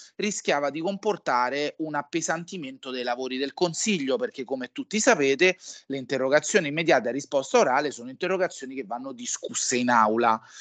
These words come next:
che rischiano nel tempo, se non c'è per l'appunto una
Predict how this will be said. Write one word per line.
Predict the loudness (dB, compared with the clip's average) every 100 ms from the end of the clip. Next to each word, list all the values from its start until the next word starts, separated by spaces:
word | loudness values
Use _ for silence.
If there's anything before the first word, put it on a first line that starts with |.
| -20 0
che | 6 8 6 0 -12
rischiano | -6 -2 -2 -2 -4 -4 -4 -6 -10 -10
nel | -10 -8 -8 0
tempo, | 2 2 0 -8 -10 -8
se | -8 -10
non | -8 -10 -8
c'è | 4 8 8 6 -2
per | -8 -8
l'appunto | -8 -6 -6 -6 -10 -6 -4
una | -4 -2 -4